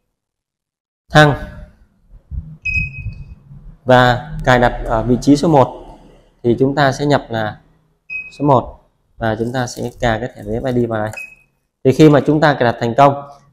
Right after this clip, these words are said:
các bạn sẽ thấy, à, đèn của chữ R F I D nó sẽ sáng đứng.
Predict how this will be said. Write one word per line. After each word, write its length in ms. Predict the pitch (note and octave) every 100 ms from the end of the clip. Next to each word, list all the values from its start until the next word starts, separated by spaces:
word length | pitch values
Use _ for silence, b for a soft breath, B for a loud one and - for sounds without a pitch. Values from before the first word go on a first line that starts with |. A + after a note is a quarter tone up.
| -
các 80 | D#3
bạn 160 | C3+
sẽ 120 | A2+ C#3
thấy, 460 | C3+ D3 F3 - _ _ -
à, 200 | A#2+ A#2
đèn 380 | A#2+ A#2 A2 A2 -
của 200 | - G#2+ G#2+ -
chữ 180 | A2+ C#3+
R 40 | C3+
F 300 | C3+ D3+ C3
I 140 | B2+
D 60 | B2+
nó 80 |
sẽ 280 | B2 - B2+
sáng 180 | - C3+
đứng. 200 | B2+